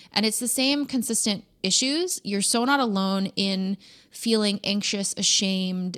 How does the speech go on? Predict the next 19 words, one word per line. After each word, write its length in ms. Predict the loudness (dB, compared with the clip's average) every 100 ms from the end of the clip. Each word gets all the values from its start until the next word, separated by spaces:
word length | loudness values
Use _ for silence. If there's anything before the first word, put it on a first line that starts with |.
| -6
disgusted, 1080 | -2 0 0 0 0 -2 -2 0 0 -2 -6 -16
fearful 680 | -8 0 2 2 0 0 0
about 280 | -2 -4 -6
talking 380 | -6 -4 -2 0
about 220 | 0 0
yourself, 600 | 0 0 0 0 -2 -2
that 160 | 0 0
it's 200 | -2 -2
what 100 | 0
I 100 | 0
do 240 | 0 -2
for 160 | 0 -2
a 80 |
living. 480 | 0 0 2 0 0
It 120 | 0
is 140 | 0 0
my 100 | -2
core 280 | -2 -2 -2
message. 640 | -2 -2 0 0 -2